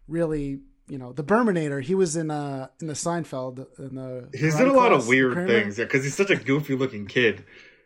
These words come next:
Speaker 1: Yeah.
Speaker 2: They're like, you know, "You beat Kevin down Cherry Hill?" <laughs>
Speaker 1: Yeah, oh my God, dude.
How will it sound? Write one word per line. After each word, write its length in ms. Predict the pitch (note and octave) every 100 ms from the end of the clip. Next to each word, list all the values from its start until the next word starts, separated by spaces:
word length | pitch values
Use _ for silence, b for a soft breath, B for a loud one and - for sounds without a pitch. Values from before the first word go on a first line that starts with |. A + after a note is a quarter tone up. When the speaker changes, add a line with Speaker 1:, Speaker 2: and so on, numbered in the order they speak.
| B
Speaker 1:
Yeah. 60 | C3
Speaker 2:
They're 80 | A#2+
like, 240 | A2+ A2 B2+
you 80 |
know, 200 | A#2+ G2+ G2 _ _ _ _ _
"You 180 | B2+ C3+
beat 220 | C#3+ D3+ D3+
Kevin 320 | B2 C3 C#3+
down 260 | C#3 C3
Cherry 460 | B2+ - C3 C#3+ C#3+
Hill?" 320 | B2+ C3 C#3+ D3 -
<laughs> 180 | - -
Speaker 1:
Yeah, 180 | C#3+ B2 -
oh 40 | B2+
my 120 | B2+
God, 500 | D3+ C#3 C#3+ G3 D3 - - -
dude. 260 | C3+ B2+